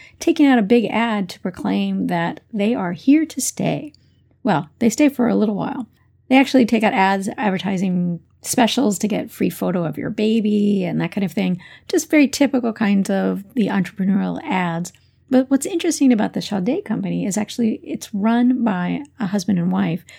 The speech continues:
and then later they're joined by their son. But the husband, Alfred, and Avia Chaudet are very active as photographers in the Midwest,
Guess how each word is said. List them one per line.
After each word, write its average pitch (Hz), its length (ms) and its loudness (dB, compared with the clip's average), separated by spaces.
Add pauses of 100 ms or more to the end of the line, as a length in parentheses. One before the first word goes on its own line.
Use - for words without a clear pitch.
(140)
and 196 180 4
then 190 220 2
later 202 260 4
they're 175 140 0
joined 165 300 0
by 165 160 0
their 160 120 -2
son. 180 400 -2 (600)
But 208 100 -6
the 220 80 0
husband, 269 420 2
Alfred, 185 480 -2
and 196 380 -2 (160)
Avia 202 640 2
Chaudet 185 600 0 (540)
are 247 140 2
very 339 420 0
active 262 420 0
as 196 160 -6
photographers 190 800 -4
in 277 160 6
the 277 40 6
Midwest, 202 680 0